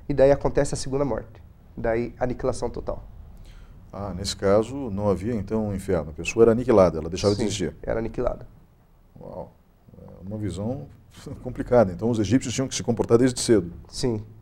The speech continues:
Speaker 2: de acordo
Speaker 1: É.
Speaker 2: com a religião deles.
Speaker 1: Venerando as divindades, venerando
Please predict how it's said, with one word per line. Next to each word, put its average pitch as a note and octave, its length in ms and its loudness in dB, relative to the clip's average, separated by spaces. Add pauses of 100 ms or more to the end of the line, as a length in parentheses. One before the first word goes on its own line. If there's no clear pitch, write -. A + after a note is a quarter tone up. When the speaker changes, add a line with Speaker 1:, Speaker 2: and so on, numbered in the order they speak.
(120)
Speaker 2:
de G#2 100 -4
acordo G2+ 220 6
Speaker 1:
É. - 40 -4
Speaker 2:
com G2 40 2
a G2 40 6
religião F2+ 280 2
deles. E2 220 -8
Speaker 1:
Venerando A#2+ 680 4
as A2 140 0
divindades, B2 720 0
venerando A#2 720 0